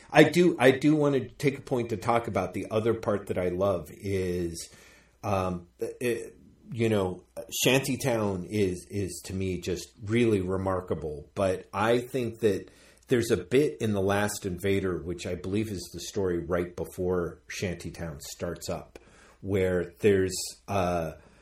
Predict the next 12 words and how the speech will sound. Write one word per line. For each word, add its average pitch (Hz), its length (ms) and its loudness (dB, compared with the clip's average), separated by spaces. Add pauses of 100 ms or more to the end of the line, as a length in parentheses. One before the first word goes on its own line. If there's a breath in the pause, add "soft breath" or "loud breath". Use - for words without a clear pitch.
(300 soft breath)
there 107 200 8
is 98 160 2
basically 107 720 4
an 92 280 -2
East, - 600 -4 (140)
there's 104 220 2
a 95 60 2
Sov 98 480 2
judge, 80 380 -4
an 76 120 -10
East 92 380 -10
Meg 85 280 -6